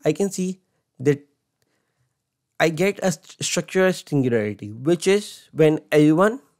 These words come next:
or L two becomes zero in length. If either of them becomes zero in length, then what, this robot shrinks down to a single rod rotating in a circle.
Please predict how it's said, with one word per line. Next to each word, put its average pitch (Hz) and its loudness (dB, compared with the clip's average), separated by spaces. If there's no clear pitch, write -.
or 208 6
L 160 4
two 190 0
becomes 147 0
zero 139 2
in 101 -4
length. 98 -14
If - -10
either 185 4
of 196 0
them 208 2
becomes 170 -4
zero 165 -2
in 175 0
length, 160 2
then 139 -2
what, 139 -4
this 156 -4
robot 143 0
shrinks 160 -4
down 151 2
to 147 0
a 143 4
single 143 0
rod 135 2
rotating 143 2
in 139 4
a 123 2
circle. - -8